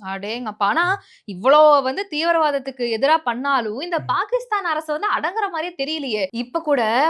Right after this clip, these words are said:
Speaker 2: ம்.
Speaker 1: பாகிஸ்தானுடைய தூதரக அதிகாரி இருப்பாங்கல்ல, அவங்க
Speaker 2: ம்.
Speaker 1: இந்தியால இருந்துட்டு உளவு பார்த்தாங்கன்னு சொல்லி இந்தியா வெளியேத்திருச்சு.
Speaker 2: ம்.
Speaker 1: அதுக்கு வந்து பழி வாங்குறாங்களாம். உடனே
Speaker 2: ம்.
Speaker 1: அங்க வந்து என்ன பண்ணிருக்காங்க, இந்திய தூதரக அதிகாரி வந்து வெளியே அனுப்பியிருக்காங்க.
Speaker 2: ஓகே, நீங்க சிந்தூர் அப்படின்னு பேசுனதுனால
Speaker 1: ம்.
Speaker 2: இன்னைக்கு எனக்கு இன்னொரு முக்கியமான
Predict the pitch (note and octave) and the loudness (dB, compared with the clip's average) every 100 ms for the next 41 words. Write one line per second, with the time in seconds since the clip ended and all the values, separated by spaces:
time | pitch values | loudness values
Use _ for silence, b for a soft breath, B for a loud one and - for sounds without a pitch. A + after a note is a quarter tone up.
0 | D#4 - A3+ C#4+ E4 D#4+ D#4 D4 C#4 C4+ | 0 -2 0 0 -2 0 2 2 2 -2
1 | A#3+ A#3 A3+ D4 C#4+ C#4 B3 A3 A3+ A#3+ | -2 -2 -4 -2 0 0 0 0 0 -2
2 | G#3+ G#3 G#3 G3 F#3 B3 D#4 C4 G#3+ A3+ | -2 -4 -6 -6 0 2 2 0 -4 -4
3 | C4+ C#4 C4 A3+ A#3+ D4 C4+ D4+ D4+ B3 | 0 2 0 -4 -6 -2 2 2 2 -4
4 | - A3+ B3 A#3+ F4+ D4+ D#4+ C4+ C#4 D#4 | -4 -6 -8 -6 -6 -2 0 2 2 0
5 | C4+ A3 A3 - C3+ B2+ F#3 A3 A#3 C#4+ | -4 -6 -8 -8 -12 -2 -2 -2 -4 -8
6 | G4 C4+ F#4+ G4+ F#4+ F4+ D#4 C#4+ - - | -2 0 2 0 0 0 -2 -4 -6 -4
7 | C4+ D#4 F#4+ B3 C#4+ F4+ F#4 E4+ E4 D#4 | -2 0 0 0 -2 0 0 0 -2 -2
8 | D4+ C4+ B3+ A#3+ B3+ F4 E4 D4 E4 F4 | -2 -2 -2 -2 0 0 0 -4 -2 -2
9 | D#4+ D4 C#4 C4 A#3+ A3 A3 G#3+ G3+ A#3 | -2 -2 -2 0 -2 -4 -2 -2 -2 -6
10 | F#4 C#4+ A3 A#3+ A3+ G3+ G3 G3 F#3 F#3 | -4 -2 -2 -4 -6 -6 -10 -8 -10 -12
11 | _ _ - A2+ B2 A#2+ _ - C#3 C3+ | _ _ -20 -20 -20 -20 _ -14 -10 -8
12 | E3+ G#3 A3 G3 D#3 D#3+ C#3+ B2 C#3 B2+ | -8 -6 -4 -2 -4 -6 -8 -10 -10 -12
13 | B2 C3 D#3 B2+ A2+ G#3+ G3 C#3 D3 C3 | -8 -4 -2 -4 -6 -10 -12 -10 -10 -8
14 | B2+ A#2+ C3 G3 D#3+ A#2+ D3+ D3+ D3+ B2+ | -10 -10 -6 -6 -6 -6 -8 -6 -8 -10